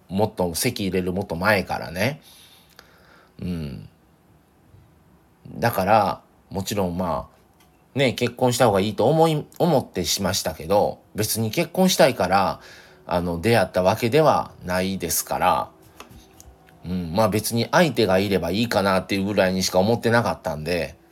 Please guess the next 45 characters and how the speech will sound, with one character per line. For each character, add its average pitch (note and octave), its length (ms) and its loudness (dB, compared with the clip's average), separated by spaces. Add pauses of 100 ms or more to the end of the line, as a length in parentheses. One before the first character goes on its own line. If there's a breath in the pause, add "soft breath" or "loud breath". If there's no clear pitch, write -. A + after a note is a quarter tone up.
(640 soft breath)
う - 40 -8
ん。 C#2+ 500 -10 (1600)
ね、 C3 280 0
人 G#2+ 240 -2
生 F#2+ 160 0
は E2+ 120 -2
ど G#2 140 0
う - 20 0
な C#3 100 4
る G2+ 120 -2
か F#2+ 100 2
わ G2 120 2
か G#2+ 120 4
ら G#2+ 140 2
な F#2 120 -2
い E2 60 -8
か D#2+ 160 -6
ら、 F#2+ 340 -2 (520 loud breath)
ね、 C3+ 120 0
も A2+ 140 0
ち G#2+ 80 -8
ろ A2 80 -2
ん G2+ 60 -4
結 G2+ 220 -4
婚 A2+ 200 0
し - 40 -6
た G#2 100 0
方 G2 180 0
が F#2 80 0
幸 A2 300 4
せ G#2+ 100 0
な F2+ 80 0
方 C#3 220 0
も F#2+ 160 0
い F#2 100 -2
る G#2+ 140 -2
と F#2+ 80 -2
思 E2 200 -6
い C#2 60 -12
ま B1+ 160 -8
す - 140 -4
け D#2 80 -8
ど D2+ 100 -8
も、 E2+ 420 -2 (920)
の F#2 200 -4